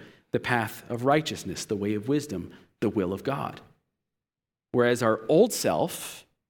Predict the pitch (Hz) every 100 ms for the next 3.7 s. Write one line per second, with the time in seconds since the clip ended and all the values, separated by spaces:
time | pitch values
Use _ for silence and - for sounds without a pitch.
0 | _ _ _ _ _ 127 135 135 160 160
1 | 151 156 143 127 170 - 131 131 143 175
2 | 185 190 196 175 156 147 113 127 160 175
3 | - 170 - 151 202 254 -